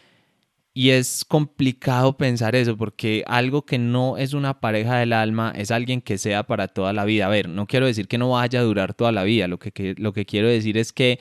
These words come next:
puede o no durar toda la vida, pero eso no es algo que depende de ti ni está relacionado directamente con ser una pareja del alma. Esto hace muchísimo daño. ¿Por qué?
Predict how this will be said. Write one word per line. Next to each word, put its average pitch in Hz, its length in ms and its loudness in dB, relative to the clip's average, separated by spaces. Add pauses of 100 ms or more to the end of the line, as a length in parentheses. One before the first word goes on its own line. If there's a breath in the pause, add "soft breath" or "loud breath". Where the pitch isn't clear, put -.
(300 soft breath)
puede 139 520 4
o 107 100 0
no 110 260 4
durar 120 300 2
toda 123 240 0
la 101 120 0
vida, 110 200 4
pero 101 180 -2
eso 107 120 -2
no 127 100 -2
es 131 140 -2
algo 123 320 -2
que 101 140 -2
depende 104 440 -2
de 123 160 0
ti 156 400 -2
ni 107 160 -2
está 104 240 -4
relacionado 104 800 -4
directamente 113 760 -4
con 95 200 -6
ser 92 300 -2 (340 soft breath)
una 117 380 0
pareja 92 640 -4
del 92 200 -2
alma. 95 240 0
Esto 135 160 -2
hace 139 100 0
muchísimo 120 560 -2
daño. 104 260 -2
¿Por 95 340 -4
qué? 95 280 0